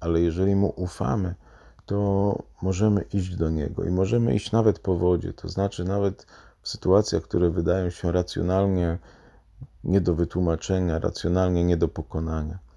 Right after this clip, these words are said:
Natomiast idziemy tak długo, dopóki nie zwątpimy, dopóki ufamy. Kiedy zaczynamy od uf-, kiedy nam brakuje ufności, kiedy zaczynamy wątpić, wtedy też i zaczynamy tonąć.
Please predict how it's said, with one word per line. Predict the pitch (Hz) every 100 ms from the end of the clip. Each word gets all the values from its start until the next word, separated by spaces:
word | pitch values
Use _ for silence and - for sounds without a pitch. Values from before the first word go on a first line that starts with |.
| - - - - - - -
Natomiast | 90 107 98
idziemy | 104 110 104
tak | 101 107
długo, | 104 120 123 117
dopóki | 107 - - 117 123 113 110 113 -
nie | 113 113 113
zwątpimy, | 98 107 104 - 127 107 78
dopóki | 85 87 87 -
ufamy. | 95 - 101 92 78 87 87 - - - - - - - - _
Kiedy | 87 90
zaczynamy | 85 - 92 92 90 90 90 -
od | 87 -
uf-, | - 101 - 90 90 82 82 - - -
kiedy | 87
nam | 90 85
brakuje | 82 - 95 87
ufności, | 82 92 98 - -
kiedy | 87 85
zaczynamy | 78 - 82 90
wątpić, | 87 85 - 92 - - - - -
wtedy | 101 -
też | 92
i | 101
zaczynamy | 90 87 - 82 85 85
tonąć. | - 82 82 - - -